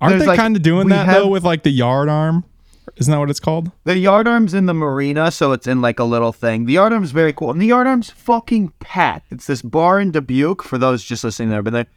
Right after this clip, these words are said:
Speaker 2: It's a bar in Dubuque. It's in the marina. It's where people park their boats and stuff. But it's, like, a really cool bar restaurant, and it's right on the water in the marina, though, like I said. So it's not on the river. Yeah, get a picture of this. It's really cool.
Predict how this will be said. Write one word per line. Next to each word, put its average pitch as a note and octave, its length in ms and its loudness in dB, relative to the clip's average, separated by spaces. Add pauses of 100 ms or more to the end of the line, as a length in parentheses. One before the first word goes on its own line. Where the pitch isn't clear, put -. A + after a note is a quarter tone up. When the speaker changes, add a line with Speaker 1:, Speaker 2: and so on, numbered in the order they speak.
(280)
Speaker 2:
It's C3+ 100 -10
a D3 60 0
bar E3 240 4
in G#3 80 2
Dubuque. C3 360 -2
It's A#2 160 -6
in D3+ 120 2
the D#3+ 60 0
marina. B2 440 0
It's A#2 100 -6
where A#2 80 -4
people C3+ 200 -2
park B2 260 2
their A2+ 120 0
boats G2+ 340 -4
and G2+ 140 -6
stuff. G#2+ 360 -4
But B2+ 120 -2
it's, A#2 120 -6
like, A#2+ 140 -6
a G2 60 -2
really E3 360 0
cool D3 260 -6
bar B2 300 2
restaurant, A2 640 -2
and A#2+ 100 -4
it's G2+ 180 -6
right B2 320 0
on C3 200 2
the B2 80 0
water A2 480 -2 (280)
in F3 140 0
the F#3 80 0
marina, C#3+ 420 0
though, D#2 160 -2
like F#2 180 -4
I F2+ 80 -2
said. F2 240 -8
So C3 140 -2
it's A2+ 140 -6
not C#3+ 340 0
on C3 280 0
the A2+ 120 0
river. F#2 540 -4 (960)
Yeah, G2 200 -2
get C3+ 140 -2
a C3 40 -4
picture C3 280 -6
of G2+ 80 -8
this. - 80 -20 (460)
It's F#3 180 2
really G#3 220 4
cool. - 340 -6